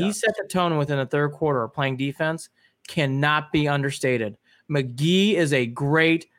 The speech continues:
Speaker 2: leader on this team.
Speaker 1: Absolutely.
Speaker 2: Like Olivier Vernon is probably,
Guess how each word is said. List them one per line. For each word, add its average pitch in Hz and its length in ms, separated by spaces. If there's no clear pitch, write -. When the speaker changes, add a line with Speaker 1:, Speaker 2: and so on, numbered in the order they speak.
Speaker 2:
leader 151 440
on 127 120
this 127 160
team. 120 380
Speaker 1:
Absolutely. 220 320
Speaker 2:
Like 151 80
Olivier 170 280
Vernon 220 240
is 247 140
probably, 233 480